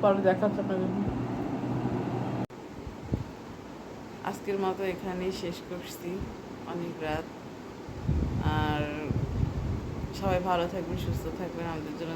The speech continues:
দোয়া করবেন। ভিডিওটি ভালো লাগলে লাইক, কমেন্ট, শেয়ার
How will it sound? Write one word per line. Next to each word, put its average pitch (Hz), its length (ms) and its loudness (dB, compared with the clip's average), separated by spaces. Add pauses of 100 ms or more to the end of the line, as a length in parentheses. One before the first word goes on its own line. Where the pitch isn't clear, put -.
দোয়া 147 260 2
করবেন। 151 320 -2 (480)
ভিডিওটি 175 400 -2 (140)
ভালো 165 180 0
লাগলে 156 460 -2
লাইক, 156 220 0 (160)
কমেন্ট, 147 400 -4
শেয়ার 151 180 0